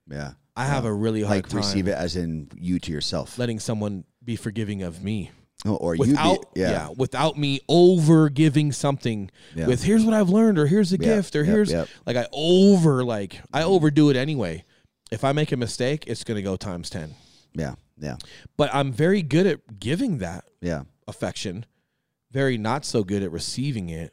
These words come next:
Speaker 1: Yeah.
Speaker 2: And here's a, and here's the other, here's the other side of the coin with, like, police work and other friendships. Hey, some of those dudes are fucking assholes, man. And if you did do something wrong, you were fucked.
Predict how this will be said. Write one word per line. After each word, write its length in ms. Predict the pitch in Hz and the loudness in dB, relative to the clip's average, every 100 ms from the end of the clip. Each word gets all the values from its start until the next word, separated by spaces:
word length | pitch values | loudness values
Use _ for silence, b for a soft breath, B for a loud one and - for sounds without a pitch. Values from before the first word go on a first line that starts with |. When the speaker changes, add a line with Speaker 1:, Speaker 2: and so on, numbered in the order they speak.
| - | -10
Speaker 1:
Yeah. 260 | 73 73 - _ _ _ _ - | -8 -8 -10 _ _ _ _ -2
Speaker 2:
And 120 | 190 | 2
here's 200 | 277 294 | 2 0
a, 60 | - - | -4 -2
and 140 | 160 | 0
here's 220 | 226 254 | 2 0
the 100 | 151 | 0
other, 140 | 139 120 | 0 0
here's 220 | 165 214 | 0 0
the 60 | 175 | 0
other 80 | 165 | 0
side 120 | 135 | -2
of 60 | |
the 60 | 113 | -4
coin 280 | - 113 107 | -4 -4 -4
with, 120 | 98 | -6
like, 140 | 104 - | -6 -6
police 360 | 117 123 - | -4 -4 -4
work 220 | 113 113 | -4 -4
and 80 | 107 | -4
other 140 | 104 92 | -6 -6
friendships. 420 | 107 127 - - - | -6 -8 -10 -12 -4
Hey, 180 | 202 | -2
some 200 | 202 233 | -2 -2
of 60 | 320 | -2
those 120 | 311 | -2
dudes 180 | 220 196 | -2 -2
are 60 | 185 | -2
fucking 280 | 175 156 | -4 -2
assholes, 400 | 131 123 110 82 | -4 -4 -8 -10
man. 220 | 80 80 92 b b b - | -10 -12 -14 b b b -2
And 100 | 156 | 0
if 120 | 165 | 0
you 60 | 147 | 0
did 200 | 220 254 | 0 0
do 120 | 143 | -2
something 340 | - 113 110 | -2 -6 -6
wrong, 280 | 95 95 101 | -6 -6 -4
you 100 | 120 | -6
were 60 | 90 | -6
fucked. 580 | - 147 104 - - | -4 -2 -2 -4 -18